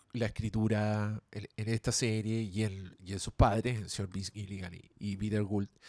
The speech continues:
de darte vuelta a los personajes, siempre mostrarte una capita,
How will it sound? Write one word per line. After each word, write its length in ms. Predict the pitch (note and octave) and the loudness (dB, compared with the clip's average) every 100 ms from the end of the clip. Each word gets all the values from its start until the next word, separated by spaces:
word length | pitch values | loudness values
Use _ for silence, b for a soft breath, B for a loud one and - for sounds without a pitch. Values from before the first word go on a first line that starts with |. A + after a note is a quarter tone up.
| B B B B | B B B B
de 380 | - A2 C#3 C#3+ | -2 4 6 8
darte 340 | B2+ C3+ B2+ A#2 | 6 6 4 2
vuelta 360 | A2+ A2+ G#2 | 4 4 2
a 20 | |
los 100 | G2 | 0
personajes, 640 | - - G#2 G#2+ G2+ - G#2+ | 0 -2 0 0 0 -2 -6
siempre 220 | B2+ C#3+ | -4 -4
mostrarte 440 | B2+ - B2+ A2+ | -6 -2 -4 -2
una 140 | A#2 A2+ | -2 0
capita, 960 | G#2+ A#2+ A#2 A2+ A2 G#2 G2 G2 G#2+ | 2 2 2 2 2 0 0 -4 -8